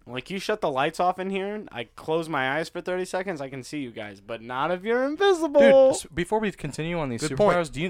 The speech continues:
Speaker 2: do, do, I, do you guys
Speaker 3: I
Speaker 2: go
Speaker 3: don't
Speaker 2: to
Speaker 3: know, it gets
Speaker 2: Bradford Woods
Speaker 3: really
Speaker 2: when you were a
Speaker 3: dark in
Speaker 2: kid?
Speaker 3: here.
Speaker 1: Yeah, Bradford Woods,
Speaker 2: Did,
Speaker 1: baby.
Speaker 2: did they tell you the story about why pirates actually wear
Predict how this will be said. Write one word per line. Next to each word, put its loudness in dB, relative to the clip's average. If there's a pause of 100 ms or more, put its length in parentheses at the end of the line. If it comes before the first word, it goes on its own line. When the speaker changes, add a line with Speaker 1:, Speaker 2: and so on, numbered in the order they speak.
(120)
Speaker 2:
do, -18
do, -20 (120)
I, -10
do -20 (280)
you -10
guys 2
Speaker 3:
I 0
Speaker 2:
go 0
Speaker 3:
don't 0
Speaker 2:
to -2
Speaker 3:
know, 6
it 8
gets 4
Speaker 2:
Bradford -6
Woods 2
Speaker 3:
really 0
Speaker 2:
when -6
you 2
were 0
a -6
Speaker 3:
dark -10
in -8
Speaker 2:
kid? -8
Speaker 3:
here. -10
Speaker 1:
Yeah, -2 (160)
Bradford -8
Woods, -4
Speaker 2:
Did, -18
Speaker 1:
baby. -4
Speaker 2:
did -2
they -2
tell -4
you -6
the -8
story -6
about -6 (500)
why -4
pirates -6
actually -12
wear -12